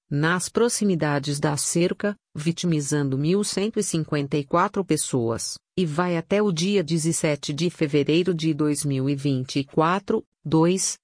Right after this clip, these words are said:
o período entre o dia dezoito de fevereiro de dois mil e vinte e quatro, data do discurso do presidente Lula sobre o genocídio na África do Sul, e vinte e cinco de fevereiro de dois mil e vinte e quatro, ato pró-Bolsonaro e em oposição ao governo Lula na Avenida Paulista.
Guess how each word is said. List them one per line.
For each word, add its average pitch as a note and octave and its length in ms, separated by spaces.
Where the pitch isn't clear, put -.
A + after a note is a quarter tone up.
o E3 120
período D3 560
entre C#3+ 240
o C#3+ 40
dia D3+ 280
dezoito E3+ 560
de F3 200
fevereiro D#3 640
de D#3+ 200
dois C#3+ 320
mil D#3+ 200
e D#3+ 40
vinte C#3 380
e F3 40
quatro, D#3 400
data D3+ 320
do D#3+ 220
discurso F#3 580
do F3 180
presidente D3 760
Lula E3+ 360
sobre D3+ 320
o D3+ 40
genocídio D#3+ 760
na D3 240
África D#3+ 380
do B2 200
Sul, G#3 400
e G3+ 80
vinte D#3 300
e D3+ 60
cinco C#3+ 420
de D#3 120
fevereiro D3+ 640
de D#3+ 200
dois C#3+ 320
mil G3 300
e G3+ 80
vinte D#3 320
e C#3+ 40
quatro, C#3+ 520
ato B2+ 260
pró-Bolsonaro F3 1000
e E3 100
em D3+ 120
oposição C#3 760
ao B2+ 180
governo C#3+ 600
Lula F3 380
na D#3 180
Avenida D3 500
Paulista. C3+ 640